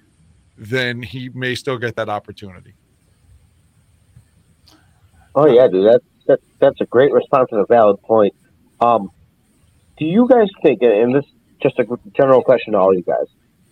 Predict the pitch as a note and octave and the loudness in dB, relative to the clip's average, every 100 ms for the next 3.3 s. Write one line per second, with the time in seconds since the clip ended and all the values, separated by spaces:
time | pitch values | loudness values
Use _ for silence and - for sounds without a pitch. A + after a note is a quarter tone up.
0 | - D3 F3 D#3 E3 D3+ G3+ G3+ - D#3+ | -12 -2 -2 0 -2 0 0 2 2 4
1 | C3 - - _ _ _ _ C#3 D3 - | 2 -2 -18 _ _ _ _ 0 0 2
2 | D#3 F#3+ F#3+ F3 E3 D3+ D3+ C3 A2 - | 0 2 2 0 0 0 0 -2 -4 -4
3 | G#2+ G#2 | -2 -2